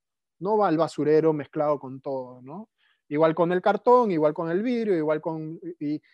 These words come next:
y los desechos orgánicos los tengo en una cajita que los llevo a un lugar, a, al proyecto de permacultura donde estoy, donde hacen compost. Entonces sé que mis desechos van a volver a la tierra y van a, ¿no? generar algo.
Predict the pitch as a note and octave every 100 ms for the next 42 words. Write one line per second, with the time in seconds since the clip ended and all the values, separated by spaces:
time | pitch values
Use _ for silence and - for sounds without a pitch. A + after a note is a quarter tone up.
0 | _ - D3+ D3+ D#3 D3+ D3 - F#3+ G3
1 | F#3 E3+ F#3 A3 A#3 A3 A3+ F3+ C#3 -
2 | D3+ D3+ D#3 E3 F#3 A#3+ G#3+ A3 A3 -
3 | C3+ B2 D3+ E3+ E3+ E3 F3 E3+ G3+ D#3
4 | C#3+ - C#3+ C#3 C#3+ E3 E3 F3+ E3+ E3
5 | D#3 D#3+ F3 F#3 F3+ F3 G#3+ A#3 G#3 C#3
6 | C3 C3+ D3+ C#3+ F3+ D3+ C3+ _ - -
7 | _ _ _ _ _ _ - C#3+ - F#3
8 | F#3+ G#3 G3+ F#3 E3+ G3+ G3 G3+ G#3+ F#3
9 | D#3 D#3+ D#3 D3 F3 G3 G3 F3+ G#3 G#3
10 | G3+ G#3 F#3 C#3+ D3 D#3 E3 E3+ _ _
11 | _ _ _ _ _ _ _ _ _ _
12 | _ _ - E3 D3+ F#3+ - D3+ C#3+ D3+
13 | D3+ D3+ D3 C3+ C3